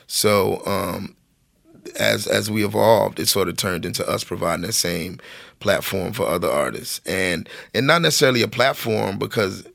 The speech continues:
you know, not all the people that we sort of work with and collaborate with are still emerging, but it's just a different sort of outlet when, you know, uh, the context is collaboration, you know what I mean? So, um, yeah, I mean, that's been just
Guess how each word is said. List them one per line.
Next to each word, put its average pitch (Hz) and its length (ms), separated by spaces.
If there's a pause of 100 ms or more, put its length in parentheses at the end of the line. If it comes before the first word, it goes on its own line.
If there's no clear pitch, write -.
(140)
you 113 120
know, 95 360
not 113 360
all 120 140
the 113 80
people 117 260
that 101 120
we 107 80
sort 110 220
of 98 100
work 107 240
with 101 260 (440)
and 95 100
collaborate 110 480
with 101 220
are 92 120
still 110 360
emerging, 104 640
but 107 320
it's 110 80
just 113 200
a 110 60
different 107 400
sort 110 220
of 92 120
outlet 87 600
when, 98 440 (420)
you 92 140
know, 92 360
uh, 92 240
the 101 140
context 101 600
is 98 140
collaboration, 95 880
you 101 100
know 98 100
what 92 100
I 90 40
mean? 82 380 (380)
So, 104 260
um, 90 560 (220)
yeah, 120 280
I 101 40
mean, 104 120
that's 107 140
been 107 200
just 107 280